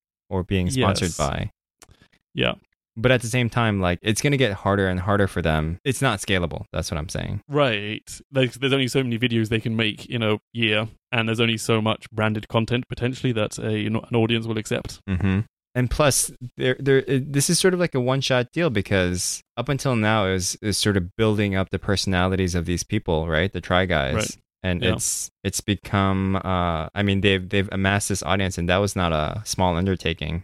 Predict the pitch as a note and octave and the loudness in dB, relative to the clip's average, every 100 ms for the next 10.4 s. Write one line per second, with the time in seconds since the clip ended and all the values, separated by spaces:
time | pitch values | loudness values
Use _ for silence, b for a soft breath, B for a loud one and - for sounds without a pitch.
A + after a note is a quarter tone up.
0 | - F#2+ G2 F#2 F#2 F2 E2+ F#2 F2+ F#2 | -4 -4 0 2 2 0 0 0 2 0
1 | - E2 E2 - F2+ F2 F2 E2+ E2+ - | 0 -2 -2 0 0 2 2 2 0 -2
2 | D#2+ D#2+ G2+ F2+ E2 D#2+ D#2 C2+ D#2 E2 | -4 -4 -2 0 0 -2 -4 -2 -2 0
3 | F2 F2 G2+ - F#2+ F#2 G#2 F2+ E2 F2+ | -2 2 2 2 -2 0 2 2 0 0
4 | - _ F2 F#2 F#2 F2+ G2 A#2 F2 - | -4 _ -2 2 2 2 0 0 0 -2
5 | D#2 E2 D2+ - D#2 F#2 - F#2 F2 F2 | -2 -2 -2 -2 -4 -6 -6 -2 0 0
6 | F#2 F#2 F2 - F#2 F2 E2+ E2 - - | 0 2 0 0 0 2 2 0 -8 -20
7 | _ _ G2 F#2+ A2 A#2 - A#2+ G#2 B2+ | _ _ -4 -4 -6 -14 -2 0 2 0
8 | A2 - G2+ F2+ - G#2 G2 F2+ E2+ F2 | 0 0 2 2 -2 -2 0 0 2 2
9 | F#2+ G#2 - F2+ G2 G#2+ C#3 C#3 A#2+ A2 | 2 0 -2 -2 0 2 2 2 0 0
10 | D3+ G2 F#2 | 2 0 -2